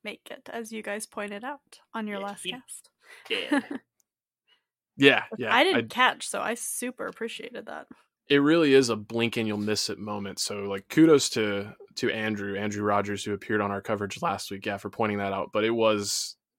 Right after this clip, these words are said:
Speaker 3: you, if you pause it at that moment, right when Peggy's screaming no, it, it is for sure
Speaker 2: Mm-hmm.
Speaker 3: Tommy Lee Jones rendered in the cel-shaded style. So, and what was that character's name again? Sergeant or Colonel?
Speaker 2: Colonel Chester
Speaker 3: Chest-
Speaker 2: Phillips.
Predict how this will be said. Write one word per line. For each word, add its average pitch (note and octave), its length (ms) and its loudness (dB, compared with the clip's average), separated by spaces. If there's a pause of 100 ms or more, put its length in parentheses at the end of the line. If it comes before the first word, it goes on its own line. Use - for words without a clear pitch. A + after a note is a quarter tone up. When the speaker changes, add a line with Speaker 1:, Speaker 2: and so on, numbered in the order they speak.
(120)
Speaker 3:
you, A#2+ 380 -6
if - 160 -4
you B2 80 0
pause B2 380 6
it A#2+ 80 4
at A2+ 100 -2
that A2+ 160 4
moment, A2 280 0
right G#2 140 0
when A2 140 -4
Peggy's G#2+ 320 -4
screaming G#2+ 380 -4
no, G2+ 180 -4
it, G#2 140 -8 (240)
it A2+ 100 -4
is G#2 240 -6 (540)
for - 260 2
sure A2 300 2
Speaker 2:
Mm-hmm. F#2+ 120 -10
Speaker 3:
Tommy G#2+ 200 0
Lee G#2+ 120 0
Jones G#2 380 -4
rendered G#2+ 340 -2
in G2+ 120 -4
the G2+ 100 -4 (240)
cel-shaded A#2 720 0
style. G2 460 -2
So, G2+ 300 -6 (600)
and A#2 260 -4
what D3+ 120 -6
was G3+ 100 -10
that G#3 120 -8
character's G3 300 -4
name F#3 120 -2
again? F3+ 180 0
Sergeant - 1040 -2 (420)
or A#2+ 100 0
Colonel? C3+ 680 0 (800)
Speaker 2:
Colonel G#3+ 340 4
Chester F#3 360 -2
Speaker 3:
Chest- - 160 -6
Speaker 2:
Phillips. - 600 -12